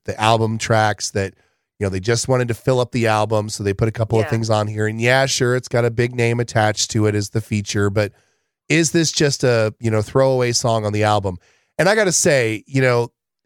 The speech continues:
Speaker 1: in my mind, there's not a lot of throwaway songs on Kelly Clarkson albums.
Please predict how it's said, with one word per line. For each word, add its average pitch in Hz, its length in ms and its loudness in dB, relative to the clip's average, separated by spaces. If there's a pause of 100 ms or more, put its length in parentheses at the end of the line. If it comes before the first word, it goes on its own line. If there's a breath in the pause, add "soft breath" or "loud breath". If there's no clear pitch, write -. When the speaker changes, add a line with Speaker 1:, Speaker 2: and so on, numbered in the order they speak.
Speaker 1:
in 147 160 0
my 190 240 4
mind, 165 460 0
there's 143 360 0
not 135 440 2
a 147 40 -2
lot 120 460 0
of 107 160 -6
throwaway 117 640 0
songs 101 480 -2
on 104 260 -2
Kelly 113 280 0
Clarkson 104 420 -2
albums. 98 480 -2